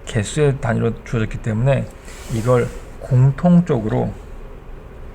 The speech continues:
그 일단 여기서는 매부, 그러니까 전자 볼트 단위로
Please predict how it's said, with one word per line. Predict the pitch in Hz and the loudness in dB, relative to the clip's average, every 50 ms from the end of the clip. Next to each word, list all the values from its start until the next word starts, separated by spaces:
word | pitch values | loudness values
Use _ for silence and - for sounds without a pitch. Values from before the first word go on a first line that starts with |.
| - - - - - - - - - - - - - - - - - - - - - - - | -16 -16 -18 -16 -16 -16 -16 -16 -16 -16 -16 -16 -16 -16 -16 -16 -16 -16 -18 -18 -18 -18 -14
그 | - 123 113 107 104 - - - - - - - - - - - - - - - | -10 -10 -8 -8 -10 -12 -14 -16 -16 -16 -16 -18 -18 -18 -18 -18 -18 -16 -10 -8
일단 | 131 - - 139 131 123 | -6 -2 0 2 2 2
여기서는 | 117 117 120 127 120 135 151 160 165 170 - - - - - - - - - - - - - - - - - - - - - 170 131 104 | 2 2 2 2 2 2 0 0 -2 -4 -6 -10 -16 -18 -18 -18 -18 -18 -20 -20 -20 -20 -18 -18 -18 -18 -16 -18 -18 -12 -6 -4 0 2
매부, | 120 123 135 139 156 - - - | 4 4 4 4 2 -2 -10 -12
그러니까 | - - 107 107 - - - - - - - - - - - - 131 | -10 -10 -10 -10 -10 -12 -14 -16 -16 -16 -16 -18 -18 -16 -16 -14 -6
전자 | - 160 170 175 180 175 175 170 180 175 170 165 139 | 2 6 8 10 10 10 8 8 6 6 6 6 4
볼트 | - - 143 143 143 135 139 147 135 | 2 0 0 0 0 0 -2 -2 -2
단위로 | 135 123 117 120 120 143 156 165 | 0 0 0 0 -2 -2 -2 -2